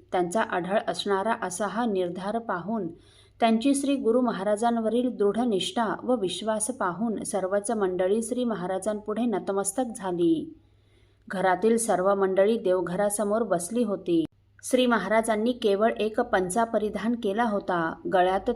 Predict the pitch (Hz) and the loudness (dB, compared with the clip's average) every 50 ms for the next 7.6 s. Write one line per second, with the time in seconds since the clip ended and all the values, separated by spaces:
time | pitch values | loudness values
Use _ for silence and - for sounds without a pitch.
0 | 240 196 175 175 175 175 208 185 180 - 240 226 202 190 196 220 240 226 214 190 | 0 2 2 2 2 0 -4 -4 -2 -2 -2 0 2 2 2 2 0 0 -2 -4
1 | - - 180 170 170 160 147 - - - - 190 175 - 196 190 202 202 - - | -2 2 4 4 6 4 2 0 -6 -8 -6 -6 -4 0 0 0 0 -2 0 0
2 | 185 180 196 196 180 202 175 175 170 196 202 - 202 190 190 - 202 220 208 214 | 2 2 2 2 2 0 0 0 0 -4 -2 -2 -2 -2 -2 -2 -4 -4 -4 -4
3 | - 185 196 214 233 220 185 - - - 247 226 220 175 170 170 208 202 202 208 | -4 -4 -2 0 0 0 -2 -2 2 2 2 4 4 2 2 2 0 -4 -2 -2
4 | 196 196 240 240 233 - 214 185 185 185 190 220 233 226 - 233 214 196 190 226 | 0 0 0 0 0 0 -2 0 0 0 0 0 -2 -2 -6 -4 -4 -2 -2 -2
5 | 220 220 - - 180 180 190 220 202 165 170 - - - - - - _ - - | -4 -4 -2 -2 0 0 0 0 -2 -2 -4 -6 -14 -20 -20 -20 -20 _ -4 0
6 | 262 247 226 202 180 190 208 202 - 233 214 226 254 254 - 208 175 185 226 269 | 0 2 4 2 4 4 2 2 2 0 0 0 0 0 0 -4 -2 2 2 2
7 | 262 247 202 190 175 175 170 160 151 143 - - | 2 2 0 0 2 4 4 2 2 0 -4 -8